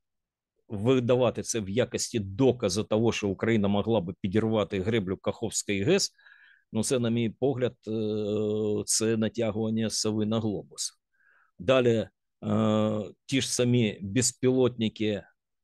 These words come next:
які летіли над Кремлем. Знов таки, хто саме їх запускав? Ясно, що ці безпілотники запускали в Підмосков'я, з Підмосков'я, тому що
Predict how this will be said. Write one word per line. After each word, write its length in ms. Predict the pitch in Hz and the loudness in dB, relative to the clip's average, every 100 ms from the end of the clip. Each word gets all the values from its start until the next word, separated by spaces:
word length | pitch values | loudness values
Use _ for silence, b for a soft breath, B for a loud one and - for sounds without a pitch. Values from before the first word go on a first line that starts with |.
| _ | _
які 580 | 101 110 123 120 107 78 | -2 -2 2 2 2 0
летіли 420 | 101 110 123 110 | 0 0 0 0
над 200 | 104 107 | 0 -2
Кремлем. 560 | - 113 110 104 82 80 _ _ _ _ _ _ _ _ _ | -2 0 2 2 0 -6 _ _ _ _ _ _ _ _ _
Знов 340 | 95 113 135 - | -4 0 0 0
таки, 340 | 87 - 71 _ | -6 -8 -16 _
хто 420 | - - - 156 | -20 -4 2 4
саме 380 | - 135 120 117 | 6 4 4 2
їх 120 | 95 | 2
запускав? 600 | 107 - 120 - 82 - _ | -2 -4 -6 -4 -6 -10 _
Ясно, 440 | 85 143 147 127 110 | -2 0 2 0 -4
що 260 | - 120 | -2 -2
ці 180 | 101 117 | -2 -2
безпілотники 800 | 107 110 - 120 160 - 117 101 | -2 -2 0 2 2 0 -4 -2
запускали 680 | 95 - 110 - 135 131 120 | -4 -4 -6 0 2 2 0
в 60 | |
Підмосков'я, 840 | - 113 120 113 - 101 80 76 _ _ _ _ - | -2 -2 0 -2 0 -2 -2 -10 _ _ _ _ -10
з 120 | - | -2
Підмосков'я, 720 | 127 120 123 - 104 82 - _ _ _ _ | 0 0 0 2 0 0 -8 _ _ _ _
тому 240 | - 131 139 | -2 0 2
що 280 | 127 117 | 0 -2